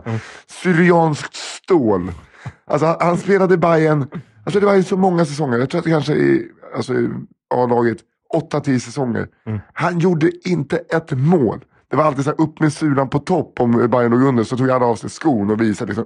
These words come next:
Speaker 2: upp med sulan på topp. I hans sista derby
Speaker 1: Va-, vänta, vänta, va-, vad sa du där förresten?
Speaker 2: Han
Speaker 1: Jag bara,
Speaker 2: jobbar
Speaker 1: det, det, det är precis en sån här situation. Så jag står,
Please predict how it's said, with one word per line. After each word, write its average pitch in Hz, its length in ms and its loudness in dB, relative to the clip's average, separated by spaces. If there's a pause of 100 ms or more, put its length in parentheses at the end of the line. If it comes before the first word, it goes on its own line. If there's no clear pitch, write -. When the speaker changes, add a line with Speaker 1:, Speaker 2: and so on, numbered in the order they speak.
(140)
Speaker 2:
upp - 160 -12
med 127 120 -4
sulan 117 260 -4
på 113 100 -4
topp. 107 240 -2 (640)
I 143 60 -2
hans 180 220 0
sista 208 640 -4
derby 185 280 4
Speaker 1:
Va-, 196 60 2
vänta, 185 120 0
vänta, 156 180 0
va-, 139 260 -2
vad 147 140 -2
sa 165 180 -4
du 95 60 -2
där 92 100 -4
förresten? 92 300 -8
Speaker 2:
Han 151 140 0
Speaker 1:
Jag 165 100 4
bara, 165 100 4
Speaker 2:
jobbar 143 120 -2
Speaker 1:
det, 170 140 2
det, 190 200 -2
det 170 120 -4
är 190 40 -2
precis 233 320 -4
en 147 80 -2
sån 113 120 -4
här 113 160 -2 (220)
situation. 101 400 -6
Så 135 100 -2
jag 131 80 2
står, 120 240 -2